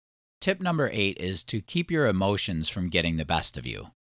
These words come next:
You're going to have emotional swings during your time in training like you may have never had before. There are going to be some incredible highs when you see beautiful scenery or you conquer difficult challenges,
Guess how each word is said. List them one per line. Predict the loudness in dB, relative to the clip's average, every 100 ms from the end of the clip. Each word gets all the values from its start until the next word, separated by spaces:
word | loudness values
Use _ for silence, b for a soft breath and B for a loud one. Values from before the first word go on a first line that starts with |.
| _ _ _ _ -4
You're | 2
going | 4 4 4
to |
have | 2 4 2
emotional | 2 4 2 2 0 0
swings | 0 2 2 2
during | 2 2
your | 2 0
time | 0 0 0
in | 0
training | 0 2 0 -2
like | -2 -2
you | 2
may | 4 6
have | 4
never | 2 2 2
had | 2 0 -2
before. | -6 -4 -4 -6 -14 _ _ _ _ -2
There | 0
are | 2
going | 4 4
to | 2
be | 0 0
some | 0 0
incredible | -2 0 2 2 2 2
highs | 4 2 0 -2
when | 0
you | 0
see | 0 -2 -2
beautiful | -2 -2 -2 -2
scenery | 0 2 2 2 0 0
or | 0 0
you | -4
conquer | -2 0 0 -2
difficult | -2 -4 -4 0 0
challenges, | 2 2 2 0 -2 -2 -4